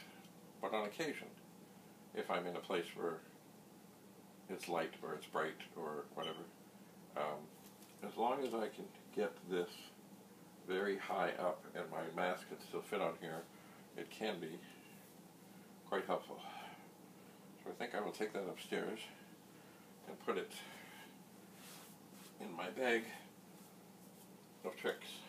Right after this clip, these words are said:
when it comes to sleep apnea issues. Anyway, much more to do here. Oh, look. This is a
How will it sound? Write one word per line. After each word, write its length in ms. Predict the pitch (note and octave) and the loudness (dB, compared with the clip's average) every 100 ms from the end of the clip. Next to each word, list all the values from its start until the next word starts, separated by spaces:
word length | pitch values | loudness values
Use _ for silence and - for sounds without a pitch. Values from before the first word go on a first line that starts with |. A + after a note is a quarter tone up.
| - - - - - - - - - - - - - - - - - - - - - | -12 -12 -14 -14 -14 -14 -14 -16 -16 -14 -14 -14 -14 -14 -14 -14 -14 -14 -14 -12 -2
when 100 | - | 0
it 80 | - | 6
comes 260 | F#2+ E2 - | 6 6 -2
to 80 | E2+ E2+ - - - | -2 -4 -8 -14 -12
sleep 240 | - A2 | -2 -2
apnea 320 | D#2 D#2 A#1+ - - - - | 0 -2 -2 -6 -8 -14 -12
issues. 340 | - - - - - - - - - - - - - - - - - - - | -10 -8 -8 -10 -14 -14 -16 -16 -16 -16 -14 -14 -14 -14 -14 -14 -14 -14 -2
Anyway, 200 | - - - - | 2 2 0 2
much 260 | G#2+ - - | 4 4 4
more 240 | A2+ G#2+ G#2+ | 6 6 6
to 140 | F#2+ F2+ | 0 -4
do 220 | F#2+ F#2+ E2 D#2 D2+ - | 0 2 2 -4 -8 -8
here. 520 | E2 D#2+ D2+ C#2 - - - - - - - - - - - - - - - - - - - - - - - - - - - - - - | 0 2 4 2 -2 -6 -12 -12 -14 -14 -14 -14 -14 -14 -14 -14 -14 -14 -14 -14 -14 -14 -14 -14 -14 -14 -14 -14 -14 -14 -14 -14 -14 -14
Oh, 340 | - - - - | -10 -10 -10 -10
look. 300 | - - - - - - - - - - - - - - - - - - - - - | -10 -10 -10 -10 -10 -10 -12 -14 -14 -14 -14 -14 -14 -14 -14 -14 -12 -12 -12 -8 6
This 320 | A2 A2+ - - | 8 8 0 -4
is 100 | |
a 80 | - | -2